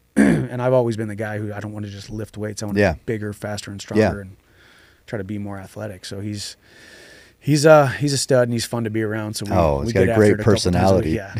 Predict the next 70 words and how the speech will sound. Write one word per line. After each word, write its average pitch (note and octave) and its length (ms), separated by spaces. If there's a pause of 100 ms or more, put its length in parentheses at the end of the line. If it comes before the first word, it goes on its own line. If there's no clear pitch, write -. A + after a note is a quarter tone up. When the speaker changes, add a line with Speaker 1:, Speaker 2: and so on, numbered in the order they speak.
(100)
Speaker 2:
<laughs> - 140
Speaker 1:
He A#2+ 120
Speaker 2:
too. G3 60
Speaker 1:
loves G3 240
what F3+ 80
he E3+ 60
does, D3 260
man. A#2+ 220
Another C3 340
Speaker 2:
Yeah, D3 40
Speaker 1:
one D#3 80
of - 20
Speaker 2:
you D#3 40
Speaker 1:
those C#3 80
Speaker 2:
can D3+ 160
Speaker 1:
guys. C#3 140
Speaker 2:
tell. F2 220
Speaker 1:
His A2 200
reputation A#2+ 580
is, G2+ 240
is F#2+ 220
phenomenal. A2+ 580 (400)
He's G#2+ 140
got G#2+ 140
a - 20
great, A2 280 (340)
um, F#2 340
he's G#2+ 140
got G2+ 100
a G2 60
great A2+ 260 (260)
passion G2+ 520
for G2+ 120
what G2 140
he G2 80
does. G2 280
And G2 300
when A2 120
you G2+ 80
find G#2 320
people A2 220
like G#2+ 160
that, A#2+ 220
you're A2 100
like, G2+ 100 (580)
"I - 40
wanna A#2 120
be G2+ 100
connected F#2 400
to F#2 60
you, F2 120
dude. F#2 240 (120)
Speaker 2:
Yeah, E2+ 320 (240)
Speaker 1:
Stick - 200
with, D#2 80
Speaker 2:
definitely. E2 140
Speaker 1:
stick - 200
with A2 100
me, G#2 140
man. F2+ 260 (200)
Speaker 2:
Yeah. E2 300
Speaker 1:
I - 40
need A#2+ 120
you A#2 80
in A2 60
my G#2+ 80
<laughs> A2+ 140
life," - 240
you G#2+ 80
know? A2 200